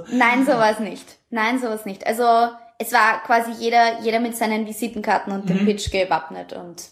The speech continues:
Speaker 2: Die Leute haben auch keine so Faltprospekte oder sowas
Speaker 1: Nein.
Speaker 2: verteilt? So.
Speaker 1: Nein.
Speaker 2: Okay.
Speaker 1: Nein. Also Flyer waren sowieso überall
Speaker 2: Mhm.
Speaker 1: auf den Tischen,
Speaker 2: Okay.
Speaker 1: aber man ist jetzt nicht überhäuft worden damit, also
Speaker 2: Mhm.
Speaker 1: Gott sei Dank.
Speaker 2: Mhm.
Speaker 1: Ja,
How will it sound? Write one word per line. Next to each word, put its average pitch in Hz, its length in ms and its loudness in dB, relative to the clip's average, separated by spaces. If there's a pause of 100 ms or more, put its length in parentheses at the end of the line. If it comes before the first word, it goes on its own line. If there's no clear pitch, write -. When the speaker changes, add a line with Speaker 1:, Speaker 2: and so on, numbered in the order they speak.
Speaker 2:
Die 151 180 -12
Leute 156 180 -2
haben 151 120 -2
auch 147 100 -4
keine 147 200 -4
so 143 300 -6
Faltprospekte 139 920 -12
oder 139 120 -16
sowas 135 300 -10
Speaker 1:
Nein. 196 160 0
Speaker 2:
verteilt? 139 480 -14
So. 214 80 -16
Speaker 1:
Nein. - 220 -12 (140)
Speaker 2:
Okay. 135 280 -14 (260)
Speaker 1:
Nein. - 160 -18 (420)
Also 220 220 2
Flyer 233 480 4
waren 233 160 0
sowieso 220 520 -4
überall 240 680 2 (240)
Speaker 2:
Mhm. 170 400 -10 (180)
Speaker 1:
auf 233 200 2
den 247 180 -4
Tischen, 262 720 -4
Speaker 2:
Okay. 143 280 -8 (220)
Speaker 1:
aber 220 540 6 (580)
man 202 200 2
ist 185 160 -4
jetzt 190 180 -4
nicht 190 160 -6
überhäuft 175 380 2
worden 180 200 0
damit, 180 340 -8
also 160 140 4
Speaker 2:
Mhm. - 40 -2
Speaker 1:
Gott 185 180 -2
sei - 80 -4
Dank. 139 300 -2
Speaker 2:
Mhm. - 40 -18 (960)
Speaker 1:
Ja, - 320 2